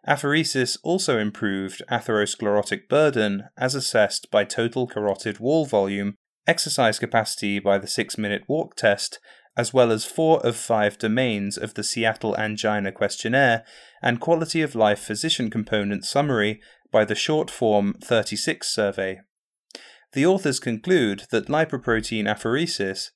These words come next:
may represent an effective novel treatment for patients with refractory angina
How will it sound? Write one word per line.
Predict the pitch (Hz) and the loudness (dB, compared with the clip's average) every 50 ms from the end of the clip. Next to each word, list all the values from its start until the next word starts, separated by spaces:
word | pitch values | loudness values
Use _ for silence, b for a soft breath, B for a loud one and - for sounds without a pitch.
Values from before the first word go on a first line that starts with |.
| _ _ | _ _
may | - 131 151 180 | -2 0 2 2
represent | 185 170 160 139 - 123 107 - 113 101 101 95 - - - | 4 2 2 2 2 -4 0 0 0 0 0 -2 -6 -8 -8
an | 113 113 | -6 -8
effective | 104 - - 147 - - - 147 139 131 - | -8 -2 -4 -4 -4 -2 -4 -4 -4 -4 -4
novel | 135 135 123 113 113 104 101 | -4 -2 -2 -2 -2 -4 -6
treatment | 98 - - 175 - - 113 104 98 - - b b b b b b - | -4 -2 -2 -2 -2 -2 -6 -6 -6 -10 -12 b b b b b b -12
for | - | -12
patients | 104 - 143 151 160 - - 175 - - - - | -6 -2 -2 -2 0 -2 -2 -4 -6 -8 -4 -4
with | 127 - | -4 -4
refractory | 110 104 - - - 104 - - - 110 104 | -4 -8 -4 -4 -4 -4 -4 -6 -6 -4 -4
angina | 104 101 98 101 - 139 147 147 135 117 107 104 104 | -2 -2 -4 0 0 2 2 4 4 2 2 0 -2